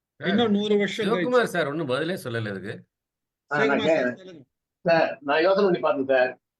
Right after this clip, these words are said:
Speaker 2: ஆ.
Speaker 3: நூறு வருஷத்துக்கு முன்னாடி எங்க அப்பா அம்மா இருந்தாங்க, எப்படி இருந்தாங்கன்னு பாவம் சார். அதுக்கும் ஐ-, ஐம்பது வருஷத்துக்கு முன்னாடி எங்க தாத்தா பாட்டி எல்லாம் இருந்ததை பார்த்துக்கோங்க சார். ஒண்ணு மோசம், நல்லாவே இருந்திருக்கும். எங்க தாத்தா பாட்டி விட எங்க அப்பா அம்மா நல்லா இருந்திருக்காங்க, எங்க அப்பா அம்மாவை விட நாங்க நல்லா இருந்திருக்கோம், எங்களை விட எங்க பிள்ளைகள் நல்லா இருக்காங்க. நான் என் குடும்பத்தை தவிர என்னால வேற எதுவும் யோசனை பண்ண முடியல சார்.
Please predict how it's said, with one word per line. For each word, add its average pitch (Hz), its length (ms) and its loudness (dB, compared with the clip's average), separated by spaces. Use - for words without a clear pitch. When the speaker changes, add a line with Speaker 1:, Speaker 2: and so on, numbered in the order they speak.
Speaker 2:
ஆ. 151 120 -2
Speaker 3:
நூறு 247 220 6
வருஷத்துக்கு 226 420 0
முன்னாடி 190 280 4
எங்க 165 140 2
அப்பா 170 220 0
அம்மா 156 240 2
இருந்தாங்க, 139 240 -8
எப்படி 135 240 -4
இருந்தாங்கன்னு 131 340 -8
பாவம் 120 360 -8
சார். - 160 -14
அதுக்கும் 254 360 6
ஐ-, 202 260 4
ஐம்பது 185 400 4
வருஷத்துக்கு 185 340 0
முன்னாடி 180 100 -2
எங்க 151 160 -6
தாத்தா 160 340 -2
பாட்டி 156 220 -4
எல்லாம் 143 180 -10
இருந்ததை 135 280 -8
பார்த்துக்கோங்க 120 320 -18
சார். 117 140 -20
ஒண்ணு 285 220 0
மோசம், 202 340 0
நல்லாவே 190 280 0
இருந்திருக்கும். 147 540 -4
எங்க 156 300 -4
தாத்தா 180 340 -4
பாட்டி 160 260 -6
விட 160 160 -2
எங்க 151 120 -6
அப்பா 143 220 -6
அம்மா 139 160 -12
நல்லா 135 240 -8
இருந்திருக்காங்க, 127 540 -10
எங்க 143 200 -6
அப்பா 151 200 -4
அம்மாவை 147 280 -4
விட 131 220 -6
நாங்க - 240 -10
நல்லா 131 280 -6
இருந்திருக்கோம், 120 380 -8
எங்களை 180 400 0
விட 170 160 0
எங்க 160 220 -2
பிள்ளைகள் 151 340 -4
நல்லா 131 220 -6
இருக்காங்க. 127 400 -8
நான் 170 220 0
என் 180 180 -2
குடும்பத்தை 247 460 0
தவிர 233 280 0
என்னால 190 280 -2
வேற 170 240 0
எதுவும் 170 180 -10
யோசனை 151 320 -8
பண்ண 143 80 -14
முடியல 123 200 -12
சார். 127 200 -16